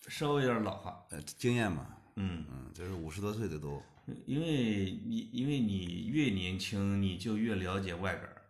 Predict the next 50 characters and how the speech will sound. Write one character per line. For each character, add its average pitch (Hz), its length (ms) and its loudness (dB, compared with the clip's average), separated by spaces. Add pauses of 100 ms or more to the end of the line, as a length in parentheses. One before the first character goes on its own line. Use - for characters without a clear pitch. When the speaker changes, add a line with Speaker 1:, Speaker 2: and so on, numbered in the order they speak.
Speaker 1:
越， 110 460 2 (220)
越 120 400 2
了 101 240 2
解 107 140 2
互 98 180 -4
联 110 160 4
网， - 400 -2
对 - 80 -4
吧？ 95 260 0 (120)
Speaker 2:
嗯。 - 220 -12 (240)
Speaker 1:
咱 139 180 2
濮 - 160 -6
阳 113 180 4
门 139 80 2
儿 139 40 4
有 113 120 4
一 - 80 2
个 127 80 2
明 120 200 6
星 147 180 2
村 139 220 0
支 123 100 2
书， 117 400 -2 (300)
不 135 80 -2
是 135 100 2
李 107 140 4
连 107 160 4
成 104 280 0
啊， 90 300 0
那 117 100 0
个 101 140 2
年 95 220 2
龄 98 100 2
大 95 180 2
了。 80 160 -6 (520)
那 170 80 -4
个 175 80 4
村 175 160 2
支 170 80 4
书 185 100 4
是 180 240 0
一 185 80 2
个 180 80 0
大 185 340 0
学 135 280 0
还 185 100 0
是 190 100 -4
个 156 80 -4
博 113 280 0
士， 175 480 0